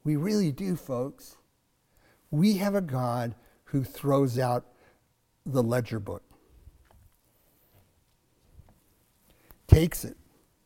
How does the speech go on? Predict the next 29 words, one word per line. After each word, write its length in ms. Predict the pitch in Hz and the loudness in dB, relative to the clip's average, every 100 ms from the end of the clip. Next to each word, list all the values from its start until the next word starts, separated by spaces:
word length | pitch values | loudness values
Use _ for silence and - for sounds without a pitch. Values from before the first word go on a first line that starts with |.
| _ _ _ _ _ _ _ _ _ _ _ _ _ _ _ _ _ _ | _ _ _ _ _ _ _ _ _ _ _ _ _ _ _ _ _ _
and 120 | - 139 | -4 0
I 80 | |
don't 160 | 156 139 | 2 2
know, 180 | 117 160 | -2 -4
throws 340 | - 143 160 | -4 0 2
it 60 | 160 | 4
in 60 | |
the 140 | 156 151 | 4 6
ocean, 440 | 190 190 233 214 - - _ _ _ | 6 4 2 0 -6 -18 _ _ _
throws 240 | 151 160 | 2 4
it 60 | 175 | 6
out 160 | 170 | 4
the 80 | 151 | 4
window, 560 | 143 185 202 208 214 202 - _ _ _ _ _ _ _ _ _ | 4 4 6 6 6 2 -6 _ _ _ _ _ _ _ _ _
throws 380 | - - 185 214 | 0 10 12 12
it 80 | 196 | 12
out, 320 | 170 147 120 - - _ - _ _ _ _ _ _ _ | 10 8 4 -4 -20 _ -20 _ _ _ _ _ _ _
and 160 | 165 165 | 4 6
when 180 | 165 160 | 6 4
we 100 | 156 | 2
come 360 | - 202 254 | 2 6 6
to 80 | 220 | 6
faith 460 | - 185 190 196 - | 2 4 4 4 0
in 160 | - 151 | 0 0
Christ, 680 | - 185 185 156 - - - _ _ _ _ | 2 6 6 6 0 -12 -20 _ _ _ _
this 260 | 143 208 233 | 2 2 4
is 120 | 254 | 4
what 160 | 190 156 | 4 4
happens. 580 | 170 214 226 135 98 | 4 4 2 -4 -6